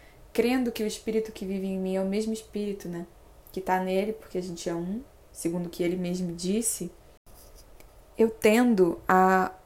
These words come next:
refletir sobre Jesus como uma pessoa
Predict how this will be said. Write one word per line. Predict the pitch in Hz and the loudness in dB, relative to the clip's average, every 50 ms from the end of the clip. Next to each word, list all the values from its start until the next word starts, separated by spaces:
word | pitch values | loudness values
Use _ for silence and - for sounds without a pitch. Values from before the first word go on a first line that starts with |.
| - - - - - - - | -20 -20 -20 -20 -20 -4 0
refletir | 214 214 214 - - 214 220 220 220 - - - - 240 262 | 0 0 2 2 4 4 4 4 2 -2 -4 -2 -2 -2 -2
sobre | - - 254 220 208 214 | -2 0 0 2 0 2
Jesus | 208 208 208 202 214 220 | 2 0 0 0 -2 -2
como | - - 226 220 220 | -2 -2 0 0 2
uma | 220 220 220 | 2 0 2
pessoa | 220 - 214 214 220 - - - 220 214 214 220 220 226 233 233 | 4 4 4 4 4 2 2 2 2 4 4 4 4 4 2 0